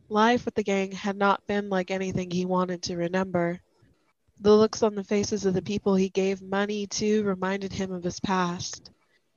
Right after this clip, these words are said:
He hated them. He got to where he was because of hard work. What's their excuse? They were salt of the earth, common, idiotic folk. He never questioned why they were desperate,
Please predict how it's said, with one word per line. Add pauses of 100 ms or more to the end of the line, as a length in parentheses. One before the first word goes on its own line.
(100)
He
hated
them. (920)
He
got
to
where
he
was
because
of
hard
work. (720)
What's
their
excuse? (680)
They
were
salt
of
the
earth, (280)
common, (120)
idiotic
folk. (800)
He
never
questioned
why
they
were
desperate,